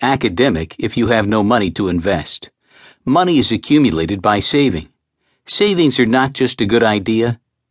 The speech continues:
they are crucial. There is no need for this book to discuss the mechanics of saving.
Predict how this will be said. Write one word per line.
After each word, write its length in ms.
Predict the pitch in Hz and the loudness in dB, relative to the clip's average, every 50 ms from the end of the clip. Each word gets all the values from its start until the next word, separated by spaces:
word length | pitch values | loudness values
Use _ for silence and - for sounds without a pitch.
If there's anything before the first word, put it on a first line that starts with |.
| _ _ - | _ _ -2
they 160 | 101 101 95 | 0 2 2
are 120 | 90 87 | 2 0
crucial. 560 | 85 - - 120 104 92 - - 78 71 - _ _ _ _ _ _ _ _ _ _ _ _ _ _ _ _ _ _ _ _ _ _ _ | -2 -4 -2 0 0 0 -2 -6 -10 -12 -14 _ _ _ _ _ _ _ _ _ _ _ _ _ _ _ _ _ _ _ _ _ _ _
There 160 | 123 127 131 | 0 2 2
is 100 | 123 110 | 2 2
no 220 | 120 143 151 151 | 2 2 4 4
need 340 | 143 135 143 143 127 98 87 | 4 4 4 4 2 0 -2
for 140 | - - 104 | -2 -2 -2
this 180 | 107 101 - - | -2 -2 -2 0
book 300 | 117 127 120 98 - - | 2 2 2 2 2 -2
to 100 | 117 98 | -2 -2
discuss 400 | 101 - - - 120 113 113 - | -2 -2 -2 0 0 0 0 -2
the 100 | - 104 | -2 -2
mechanics 540 | 104 95 - - 147 135 117 101 90 - | -4 -2 -2 -2 0 0 0 0 -2 -4
of 100 | - 98 | -6 -6
saving. 460 | - - 139 139 131 107 85 71 71 | -2 0 2 2 2 0 -2 -6 -10